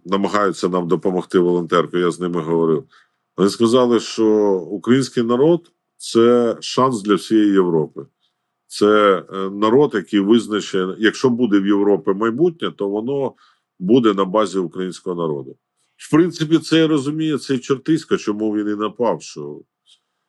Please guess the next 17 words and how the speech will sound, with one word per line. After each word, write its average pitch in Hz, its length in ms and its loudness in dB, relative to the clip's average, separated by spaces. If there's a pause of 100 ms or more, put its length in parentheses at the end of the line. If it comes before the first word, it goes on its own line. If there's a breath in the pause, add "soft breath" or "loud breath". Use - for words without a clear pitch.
(280)
ну, 135 240 -4
ось 143 240 -4
і - 20 -8
все. 131 280 0
Треба 123 600 -2 (680)
терпіння, 147 720 0 (320)
витримка 123 840 -2 (540)
і, 120 580 0
і 110 240 0
побільше 113 500 0
боєкомплекту. 87 800 -4 (720)
Бог 151 320 4
любить 131 320 2
ті 120 120 -2
підрозділи, 113 680 4
перефразую 95 840 0 (140)
віль-, 90 300 -4